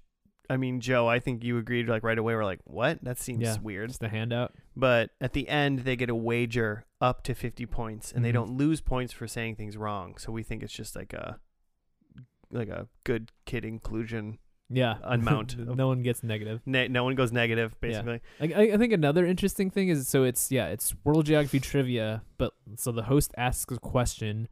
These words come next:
Speaker 2: but they don't buzz in. It's they all, all three get to answer.
Speaker 1: Yeah.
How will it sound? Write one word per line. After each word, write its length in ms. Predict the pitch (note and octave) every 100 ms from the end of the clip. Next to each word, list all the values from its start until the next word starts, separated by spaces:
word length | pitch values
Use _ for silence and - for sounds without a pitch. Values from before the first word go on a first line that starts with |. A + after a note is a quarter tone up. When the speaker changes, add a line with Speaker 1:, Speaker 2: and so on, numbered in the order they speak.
| - _ -
Speaker 2:
but 140 | A#2+
they 80 | C3+
don't 280 | C#3 B2 A2
buzz 260 | B2+ B2+
in. 400 | F#2+ A2+ D3+ F#3 - _ _ _ -
It's 200 | C3 B2
they 180 | - C3
all, 500 | - B2+ C3 B2+ A#2
all 180 | C3+ C#3+
three 360 | - C#3 C3+ B2
get 120 | A2+
to 80 | -
answer. 520 | A2 A2 - F#2+ - C#3
Speaker 1:
Yeah. 240 | B2+